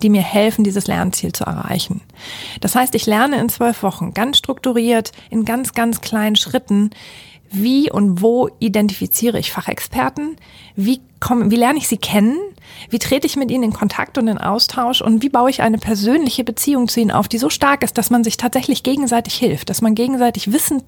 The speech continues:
teilt und gegenseitig sich unterstützt. Und das ist das, was in den zwölf Wochen passiert.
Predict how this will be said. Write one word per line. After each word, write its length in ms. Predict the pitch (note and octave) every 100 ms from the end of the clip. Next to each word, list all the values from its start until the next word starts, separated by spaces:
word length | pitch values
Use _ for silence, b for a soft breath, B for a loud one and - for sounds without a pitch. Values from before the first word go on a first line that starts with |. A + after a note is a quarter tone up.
| - -
teilt 460 | G#3+ B3 B3+ C4+ B3+ B B B
und 240 | - A3 -
gegenseitig 880 | G#3+ A3+ B3 G#3+ G3 G3 G3 - G3
sich 220 | G3+ -
unterstützt. 720 | F3+ E3+ - - - - - B B B B
Und 180 | - G#3
das 160 | D4 B3+
ist 160 | A3
das, 220 | G#3 A3
was 120 | A3 A3+
in 120 | A3+
den 120 | A3+
zwölf 280 | - G#3 F#3+
Wochen 180 | G3 G3+
passiert. 720 | - - - G#3 - -